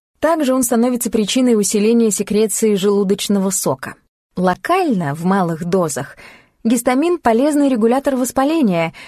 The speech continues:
а значит и иммунного ответа. Так, повышение проницаемости стенок капилляров облегчает миграцию лейкоцитов к месту повреждения, а в месте отёка избыток жидкости позволяет разбавить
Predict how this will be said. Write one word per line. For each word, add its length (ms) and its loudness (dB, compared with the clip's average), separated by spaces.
а 120 -2
значит 380 -2
и 160 2
иммунного 440 2
ответа. 440 -6
Так, 280 -2
повышение 540 0
проницаемости 720 0
стенок 460 -2
капилляров 640 -2
облегчает 580 0
миграцию 500 2
лейкоцитов 680 0
к 80 -8
месту 320 -2
повреждения, 880 -2
а 200 0
в 80 0
месте 300 2
отёка 420 0
избыток 400 -2
жидкости 460 -4
позволяет 440 0
разбавить 540 0